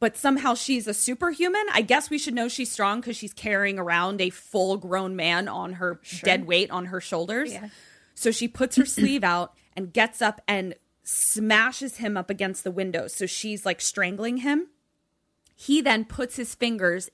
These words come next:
Speaker 1: into her eyes.
Speaker 2: Yep. Love it.
Speaker 1: But not forever. I wish he had done it forever. Um, she then backs up and he, like, wheels himself towards her, like, basically, like, like, f-,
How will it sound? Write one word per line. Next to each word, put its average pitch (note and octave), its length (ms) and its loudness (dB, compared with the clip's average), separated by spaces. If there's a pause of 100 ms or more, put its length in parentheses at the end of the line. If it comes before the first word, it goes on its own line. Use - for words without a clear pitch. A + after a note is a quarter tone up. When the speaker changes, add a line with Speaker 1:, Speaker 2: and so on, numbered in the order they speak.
Speaker 1:
into A#3 540 0
her G3+ 320 2
eyes. D3+ 560 0
Speaker 2:
Yep. D#3+ 180 -10 (320)
Love F3+ 140 -12
it. E3 60 -14
Speaker 1:
But C#4+ 100 4
not A4 260 4
forever. F4+ 560 2
I A3+ 100 4
wish F#4 200 0
he F#4 80 2
had F4+ 100 -2
done D4 160 2
it C#4 120 -2
forever. E3+ 500 -2 (1000)
Um, F3+ 280 2
she - 380 4
then C#4 220 2
backs A3 380 2
up F3 300 2
and G3 120 0
he, B3 260 -8
like, A#3 220 -2
wheels G#3 600 0
himself G3+ 500 0
towards F3+ 400 -6
her, A3+ 160 -6
like, G#3 220 -6
basically, G3 520 -2
like, E3 280 -4 (1300)
like, F#3+ 240 0
f-, - 260 -14